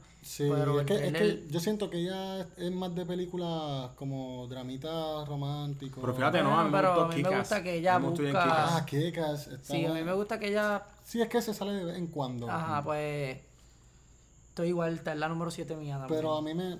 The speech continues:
Speaker 1: a mí me llama la atención porque cada vez que se sale de su zona de confort, hace un buen papel. Así que, pues, yo le tengo bastante esperanza a esta película.
Speaker 2: La última que,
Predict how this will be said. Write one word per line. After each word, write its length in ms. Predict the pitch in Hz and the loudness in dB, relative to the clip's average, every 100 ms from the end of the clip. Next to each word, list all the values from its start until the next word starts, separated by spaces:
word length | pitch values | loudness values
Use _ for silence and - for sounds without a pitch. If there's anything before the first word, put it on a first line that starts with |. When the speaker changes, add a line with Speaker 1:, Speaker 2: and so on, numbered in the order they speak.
| - | -12
Speaker 1:
a 100 | 147 | -8
mí 60 | 151 | -6
me 140 | 160 | -2
llama 160 | 170 180 | -2 -2
la 80 | 185 | -4
atención 280 | 185 185 190 | -6 -6 -6
porque 300 | 160 147 139 | -4 -6 -4
cada 280 | 147 147 | -4 -2
vez 200 | 170 170 - - | -4 -8 -14 -10
que 120 | 175 | -8
se 120 | 170 165 | -6 -8
sale 280 | 175 170 170 | -6 -4 -2
de 200 | 165 160 | -2 -4
su 220 | - 160 | -6 -8
zona 260 | 151 165 170 | -6 -4 -4
de 60 | |
confort, 560 | 165 170 165 180 170 - | -4 -8 -6 -6 -8 -10
hace 180 | 123 131 | -10 -8
un 100 | 127 | -8
buen 160 | 131 131 | -8 -6
papel. 280 | 131 110 101 - - - - - - - | -8 -8 -14 -20 -20 -20 -20 -20 -18 -8
Así 140 | 139 | -4
que, 140 | 160 | -2
pues, 180 | 143 135 | -2 -2
yo 100 | 131 | -2
le 100 | 135 | -2
tengo 260 | 143 160 151 | 0 -2 -2
bastante 380 | 131 127 117 131 | -4 -6 -10 -10
esperanza 500 | 135 139 143 139 127 | -8 -6 -4 -6 -8
a 40 | |
esta 160 | 113 123 | -8 -8
película. 320 | 120 107 - | -8 -12 -14
Speaker 2:
La 100 | - | -8
última 260 | 143 147 160 | -6 -6 -6
que, 140 | 165 | -8